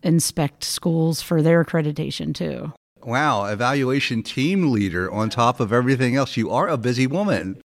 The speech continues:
Speaker 1: Yeah, <laughs> I try. <laughs>
Speaker 2: For those of you who may not know, evaluation team leaders are usually instructors and individuals who go and do the actual physical inspection of the program as a final step in the accreditation process.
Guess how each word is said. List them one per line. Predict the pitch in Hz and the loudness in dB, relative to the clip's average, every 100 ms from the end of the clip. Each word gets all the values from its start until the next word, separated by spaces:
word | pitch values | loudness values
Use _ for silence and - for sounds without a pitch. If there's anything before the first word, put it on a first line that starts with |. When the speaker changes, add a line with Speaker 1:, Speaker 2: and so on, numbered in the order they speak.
| _ | _
Speaker 1:
Yeah, | - 202 196 180 185 170 | -10 -4 -2 2 0 2
<laughs> | |
I | 254 - 269 - 254 247 | 0 2 -2 -2 -6 -6
try. | - 202 175 175 185 - - | 0 2 2 0 -4 -6 -6
<laughs> | 254 349 226 - _ _ _ _ | -8 -8 -14 -14 _ _ _ _
Speaker 2:
For | - | 0
those | 135 165 | 4 6
of | 156 | 6
you | 127 | 4
who | 120 | 4
may | 113 127 | 4 4
not | 156 92 | 2 0
know, | 95 90 | 0 0
evaluation | 92 95 101 120 120 117 92 | 0 -2 0 2 2 2 -2
team | 87 107 | -2 0
leaders | 101 85 87 82 | 0 0 0 -2
are | 80 87 87 85 | -2 0 2 0
usually | 80 117 156 135 | 2 2 2 2
instructors | 98 87 - 85 - 98 - - _ | 0 0 -2 -2 -2 -4 -6 -10 _
and | 95 92 90 90 - | -2 0 0 -2 0
individuals | 113 104 98 90 95 92 - | 2 4 2 2 0 0 -2
who | 92 87 82 80 | 0 2 2 0
go | - 101 104 101 101 | 2 4 6 4 2
and | 92 90 87 85 - 101 | 0 2 2 -2 -4 2
do | 104 | 4
the | 98 95 | 6 4
actual | 95 110 - 90 | 2 2 2 0
physical | - 110 95 95 | 2 0 2 0
inspection | 85 80 - 131 - 101 | 0 -2 2 2 2 0
of | 82 | 0
the | 71 | -2
program | - 85 73 69 62 85 | -2 -2 0 -4 -6 -8
as | - 92 | 0 2
a | 92 | 2
final | - 110 95 | 4 4 4
step | - 110 92 | 2 0 2
in | 92 | 2
the | 82 | 0
accreditation | - 95 82 - 78 - 82 | 0 0 0 -2 -2 -2 -2
process. | 127 131 127 - 64 - - | 4 4 4 0 -4 -6 -10